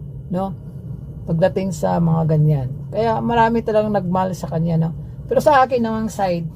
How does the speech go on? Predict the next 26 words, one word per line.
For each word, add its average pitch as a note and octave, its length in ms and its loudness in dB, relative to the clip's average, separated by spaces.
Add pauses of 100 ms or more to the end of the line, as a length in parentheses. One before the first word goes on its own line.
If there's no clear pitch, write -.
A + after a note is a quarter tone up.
(600)
siyempre, F#3+ 320 -6
hindi F#3+ 160 0
ako F#3+ 160 2
kukuha F3+ 480 2
ng F3+ 180 0 (100)
hindi F3 120 4
akin, E3 400 0
no? D#3 160 2 (400)
Na F3+ 80 2
walang G3+ 320 6
permission F3+ 640 -2
doon F3 320 -2
sa, E3+ 320 0 (1800)
doon G#3+ 320 4
sa A3+ 160 0
may A3 160 2
authority. G3 640 0 (800)
Eh, E3+ 320 0
doon F3+ 320 2
sa, E3 320 2 (760)
halimbawa, G3+ 400 4
M D#3+ 80 6
C F3 160 0
G F#3+ 160 2
I, E3+ 320 2
no? E3+ 160 -2